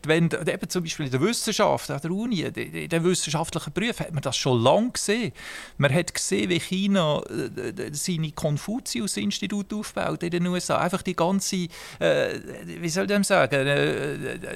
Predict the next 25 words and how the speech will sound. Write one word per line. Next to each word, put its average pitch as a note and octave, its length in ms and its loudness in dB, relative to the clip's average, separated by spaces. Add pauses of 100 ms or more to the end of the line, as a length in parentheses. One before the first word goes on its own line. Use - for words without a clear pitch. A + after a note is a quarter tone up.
(260)
Einflussnahme, G3+ 1000 4
oder? C#3 320 0
Und, B2+ 400 0
äh, - 180 -2 (420)
das - 240 4
hat - 360 -2
eigentlich E3+ 640 0
niemand G3+ 680 4
je E3+ 400 2
ausgesprochen. D3 840 -2
Und D#3 340 2 (380)
ich - 160 0
habe D3+ 140 6
gesagt, G3 400 -2
ich, D#3+ 200 -4 (360)
ähm, D3+ 420 0 (220)
habe - 360 0 (100)
null, F3 640 6 (140)
null F#3+ 460 2
Sympathie, E3+ 640 -2
null E3+ 340 -2
irgendetwas G3 720 0
für D3 120 -4
den C#3 160 -6
Trump. C#3 400 2